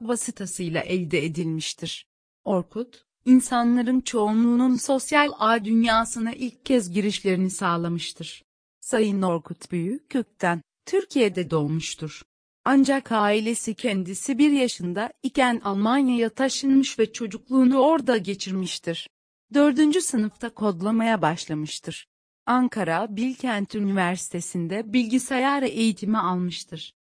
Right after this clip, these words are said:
Daha sonra Larry ve Sergey Pagay'ın Google'ı yaratmış oldukları üniversite olan Stanford Üniversitesi'nde eğitim görerek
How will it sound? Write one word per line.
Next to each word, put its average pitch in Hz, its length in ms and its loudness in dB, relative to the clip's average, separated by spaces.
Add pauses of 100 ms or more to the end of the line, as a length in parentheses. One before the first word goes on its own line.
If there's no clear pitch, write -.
(300)
Daha 294 240 2
sonra 233 380 -2
Larry 269 460 2
ve 214 100 0
Sergey 185 520 0
Pagay'ın 220 540 0
Google'ı 226 600 4
yaratmış 214 580 0
oldukları 196 680 0
üniversite 302 720 4
olan 185 400 2
Stanford 220 760 -2
Üniversitesi'nde 196 1080 0
eğitim 226 520 0
görerek 240 580 0